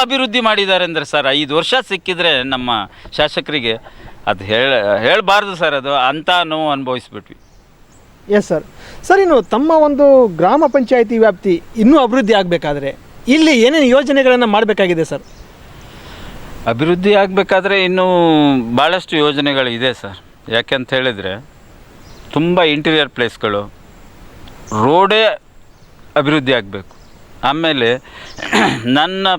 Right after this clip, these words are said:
Speaker 1: ಪ್ರಕಾರ ಶಾಲೆಗಳು, ರೋಡು, ಜೊತೆಗೆ ನ-, ನಾನು ಬರೇ ಹಂಗೆ ಹೇಳ್ತೀನಿ ಅಂತ ಅಂದ್ಕೋಬೇಡಿ, ನಮ್ಮವರು ಸಹ ಯೋ-, ನಮ್ಮ ಜನಗಳು ಯೋಚನೆ ಮಾಡಬೇಕು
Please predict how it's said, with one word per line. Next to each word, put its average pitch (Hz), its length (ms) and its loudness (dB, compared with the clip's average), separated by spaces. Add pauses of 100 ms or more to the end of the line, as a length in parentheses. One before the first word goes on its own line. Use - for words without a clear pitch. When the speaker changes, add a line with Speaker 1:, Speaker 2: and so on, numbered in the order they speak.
Speaker 1:
ಪ್ರಕಾರ 156 360 0
ಶಾಲೆಗಳು, 156 640 -2 (840)
ರೋಡು, 147 300 2 (300)
ಜೊತೆಗೆ 165 360 -2 (840)
ನ-, 123 640 0 (140)
ನಾನು 151 260 -2
ಬರೇ 165 240 0 (240)
ಹಂಗೆ 190 280 -4
ಹೇಳ್ತೀನಿ 170 320 -4
ಅಂತ 147 220 -4
ಅಂದ್ಕೋಬೇಡಿ, 110 480 -8 (360)
ನಮ್ಮವರು 165 520 0
ಸಹ 165 200 -2 (100)
ಯೋ-, 135 180 -4 (360)
ನಮ್ಮ 147 280 -4
ಜನಗಳು 170 540 -2
ಯೋಚನೆ 156 320 0
ಮಾಡಬೇಕು 123 440 -6